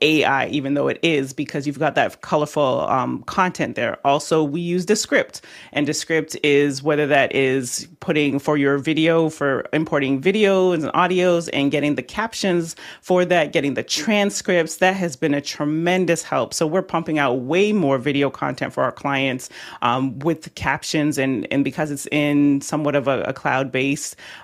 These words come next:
um, tool, then we have multiple people who are in there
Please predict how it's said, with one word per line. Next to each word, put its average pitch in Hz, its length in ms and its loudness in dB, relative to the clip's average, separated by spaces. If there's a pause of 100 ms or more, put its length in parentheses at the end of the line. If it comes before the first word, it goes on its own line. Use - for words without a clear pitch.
um, 127 600 0 (1000)
tool, 165 480 4
then 156 360 4
we 185 140 0
have 190 200 4
multiple 196 400 0
people 156 420 -2
who 151 280 0
are 147 200 4
in 151 220 2
there 135 360 2